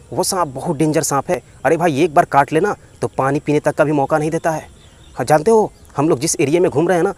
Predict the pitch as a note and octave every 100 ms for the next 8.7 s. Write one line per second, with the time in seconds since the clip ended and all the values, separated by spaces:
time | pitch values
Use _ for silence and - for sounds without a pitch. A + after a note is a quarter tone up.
0 | - - G#2+ C3+ D3 C3+ D#3 C3 D3+ -
1 | C#3 D#3 D#3 D3+ D3+ - - - - C#3
2 | C3 C3+ C#3+ C#3 C#3+ B2+ A#2+ C3 D#3 A#3
3 | D#3 D3+ D#3 D3+ C#3+ - - - - G3+
4 | F#3+ - - G#2+ C#3 C3 D#3 F3 D#3 D3
5 | C#3+ - E3+ E3+ E3+ D3+ - - - -
6 | F#3 C3+ E3+ F3+ A3 A3 C#3+ F3 F3 G#3
7 | C3 C3+ C#3+ G3 C#3 E3+ - - A2 -
8 | D3+ - - F3 E3 C3+ E3